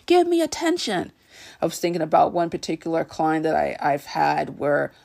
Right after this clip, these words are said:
she demanded that we would be in con-, in contact way above and beyond what was agreed to as part of a coaching relationship. I mean, there are people who just demand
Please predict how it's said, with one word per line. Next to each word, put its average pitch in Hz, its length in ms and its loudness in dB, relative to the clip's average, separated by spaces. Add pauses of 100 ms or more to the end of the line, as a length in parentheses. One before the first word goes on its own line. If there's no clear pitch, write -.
(540)
she 175 400 -4
demanded 165 840 0
that 147 360 2 (340)
we 185 320 4
would 175 160 6
be 160 220 4
in 170 120 0
con-, 165 240 -4 (220)
in 185 100 -4
contact 165 720 2 (500)
way 185 380 2
above 180 340 6
and 170 120 2
beyond 165 640 4
what 170 180 0
was 175 120 0
agreed 165 360 0
to 156 280 -2
as 156 140 -4
part 156 340 2
of 156 80 -6 (160)
a 175 60 -2
coaching 170 460 0
relationship. 156 800 -2 (340)
I 165 40 -4
mean, 170 100 0
there 175 160 8
are 156 100 6
people 170 540 -2
who 175 180 0
just 160 340 -2
demand 160 640 -2